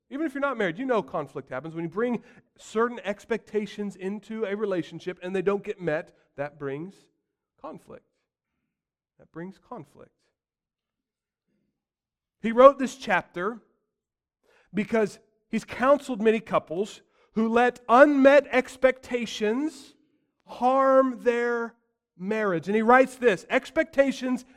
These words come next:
impact our marriages. They shape how we approach and view marriage, as well as how we react when our married life starts unraveling before our eyes."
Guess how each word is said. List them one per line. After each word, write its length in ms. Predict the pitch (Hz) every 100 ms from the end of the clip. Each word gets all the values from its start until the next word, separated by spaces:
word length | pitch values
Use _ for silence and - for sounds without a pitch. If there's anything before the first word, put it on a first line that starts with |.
| -
impact 640 | 277 277 277 262 262 269
our 180 | - 226
marriages. 760 | 233 233 226 170 135 120 _ _ _ _ _ - -
They 180 | - 247
shape 440 | - 277 277 311
how 180 | - 277
we 140 | 262 240
approach 520 | - 262 254 269 -
and 180 | 220 240
view 240 | 180 240
marriage, 680 | 220 226 214 180 135 123 - - -
as 200 | 226 220
well 240 | 208 262
as 120 | 269 -
how 200 | 247 254
we 180 | 247
react 720 | 220 208 220 196 233 220 214 190
when 140 | 196
our 140 | 185
married 460 | 175 185 208 220 220
life 320 | 190 190 190
starts 460 | - - 175 180 -
unraveling 920 | 170 151 143 165 165 160 156 156 156 156 _ _ _ _
before 400 | 143 - 147 151
our 280 | 147 143 139
eyes." 720 | 139 131 123 135 - _ _